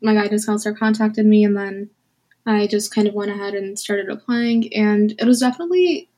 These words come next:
I would say, easier than, like, college applications because this one kind of did all the work for you. Like, you didn't really have to research scholarships that you were eligible for. Um, you just put in all your data and, like, clubs you're involved in and,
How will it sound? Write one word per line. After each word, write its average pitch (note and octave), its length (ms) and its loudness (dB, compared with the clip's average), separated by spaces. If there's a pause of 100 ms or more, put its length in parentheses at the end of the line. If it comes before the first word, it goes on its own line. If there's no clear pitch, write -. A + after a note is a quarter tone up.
I A#3 100 0
would A#3 120 0
say, A#3+ 100 2
easier G#3+ 360 4
than, G#3+ 140 4
like, G3+ 180 -2
college G3+ 340 -4
applications B3+ 520 -2
because G#3+ 420 0
this G#3+ 180 -2
one A3 380 4 (420)
kind A#3+ 200 4
of G#3+ 60 4
did G#3+ 120 4
all G#3 100 4
the G#3 100 0
work G3+ 200 -2
for G3+ 200 -2
you. G#3+ 180 4
Like, G#3 180 -2
you G#3+ 60 0
didn't G#3+ 160 4
really G#3+ 120 6
have G#3+ 100 4
to G#3+ 120 2
research G3+ 340 0
scholarships G3+ 680 -6
that G3+ 220 -2
you G#3+ 80 2
were G3+ 160 2
eligible G3+ 380 0
for. C4 420 -2
Um, G3+ 320 -2
you G#3 120 4
just G#3+ 200 0
put A3 80 4
in G#3+ 100 6
all G3+ 100 0
your G#3 140 4
data G3 260 -2
and, F#3+ 460 -6 (520)
like, G3+ 100 -4
clubs A#3+ 260 4
you're A#3 100 6
involved A3+ 320 6
in G#3+ 220 6
and, F#3+ 440 -6